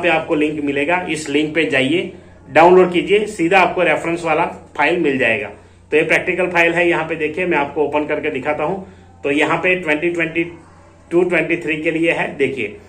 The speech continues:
तो ये मैंने कुछ इस प्रकार किया है। तो आपको यहाँ पे देखिए पहले solution, तो output मैंने attach किया है, ऊपर question लिखा है, उसके बाद ये इसके steps है। तो इस प्रकार से आप स्टेप्स लिख सकते हैं। तो I hope कि आपको clear हो चुका होगा। मैंने जो यहाँ पे question दिया है almost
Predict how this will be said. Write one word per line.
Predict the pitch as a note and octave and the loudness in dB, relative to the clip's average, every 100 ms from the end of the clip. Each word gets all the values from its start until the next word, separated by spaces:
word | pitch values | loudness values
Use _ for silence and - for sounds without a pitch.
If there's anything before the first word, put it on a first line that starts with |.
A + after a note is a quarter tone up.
| - - | -20 -6
तो | D3 | -2
ये | D#3 F#3 | 2 4
मैंने | F#3 F3+ | 4 2
कुछ | F3+ F3+ F3+ | 0 -4 -6
इस | - | -2
प्रकार | F3 E3+ E3 | 0 0 0
किया | D#3+ D3 | -2 -2
है। | B2 A#2+ | -2 -2
तो | D3 | -4
आपको | D3+ F3 | -2 0
यहाँ | D#3+ D#3 | 2 2
पे | D#3+ | 0
देखिए | D#3+ D3 F3 F#3+ - - - - | -2 -2 -4 -6 -12 -20 -10 0
पहले | C#3+ E3+ | 2 2
solution, | E3 D3+ E3+ F3 G3+ | 2 2 2 0 -2
तो | G#3 C#3+ | -2 2
output | D3 D3+ E3 E3 | 2 2 0 -2
मैंने | D#3+ D#3+ | 0 0
attach | D#3 D#3+ | 0 -4
किया | - D#3+ | -4 -2
है, | E3 G3+ - - - | -2 -2 -6 -12 -8
ऊपर | C3+ D#3+ | 0 0
question | - D3 - E3+ | 2 -2 0 2
लिखा | F3 F3 | 2 2
है, | F3 G3 - | 2 0 -6
उसके | C3+ - | -8 -2
बाद | E3 D#3+ D#3 | 0 2 0
ये | D#3 E3+ - - - - | 0 -2 -2 -10 -18 -8
इसके | D3+ - | -2 0
steps | F#3+ - C#3+ - | 2 2 2 0
है। | A#2+ | -6
तो | A2+ D3+ | -4 -2
इस | E3+ | -2
प्रकार | F3+ F3 F3+ | -2 0 0
से | F3+ | 2
आप | F3 | 0
स्टेप्स | F3 E3+ D#3 - | -2 -2 -2 -2
लिख | D3+ D#3 | -6 -4
सकते | F3 - F3+ | -6 -2 -2
हैं। | G3 A3 - - - - - | -2 -4 -10 -20 -20 -16 -6
तो | D3 D3 D3 | -2 -2 0
I | D#3 | 2
hope | D#3 F#3 F#3 - | 4 4 2 -2
कि | F3 | 0
आपको | D#3+ - F3 | 2 0 -4
clear | E3+ E3+ | 0 2
हो | D#3+ | 2
चुका | D#3 D#3 C3+ | 0 -2 -2
होगा। | A#2 A#2 | -2 -2
मैंने | C#3+ F#3 | 0 2
जो | F#3 F#3+ | 4 4
यहाँ | F3 F3+ | 4 2
पे | G3 | 0
question | F#3+ F3 D3+ F#3+ | 0 0 0 2
दिया | F3+ F3+ | 2 2
है | F#3 | 4
almost | D3+ E3+ F3+ | 2 2 0